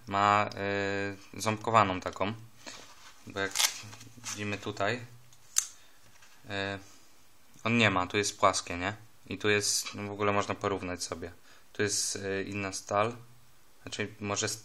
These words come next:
może stal jest ta sama, ale, e, tu jest w ogóle Cold Steel chyba, to się tak nazywa, że to jest czarne. Tutaj mamy normalny w tych kolorkach, e, zwykłej,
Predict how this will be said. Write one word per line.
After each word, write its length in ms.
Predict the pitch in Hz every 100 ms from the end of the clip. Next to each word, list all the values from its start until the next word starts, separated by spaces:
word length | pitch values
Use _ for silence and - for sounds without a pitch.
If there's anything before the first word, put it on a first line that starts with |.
| -
może 240 | 98 101 107
stal 180 | - 107
jest 140 | -
ta 60 | 107
sama, 260 | 110 98
ale, 220 | 92 95 92 - - -
e, 320 | 95 98 95 92 - - -
tu 100 | 107
jest 140 | 98
w 60 | 104
ogóle 500 | 101 101 98 98 98
Cold 260 | 110 104 -
Steel 260 | - 101
chyba, 320 | - 92 95 101
to 100 | -
się 100 | -
tak 160 | -
nazywa, 300 | 98 95 92
że 80 | 90
to 140 | -
jest 260 | 92 - -
czarne. 540 | - 98 - 98 131 - - - - - -
Tutaj 220 | - 98
mamy 240 | 98 98
normalny 400 | 95 92 95 92
w 60 | -
tych 160 | -
kolorkach, 580 | - 92 90 - 107 -
e, 440 | - 92 92 92 90
zwykłej, 460 | 92 92 104 135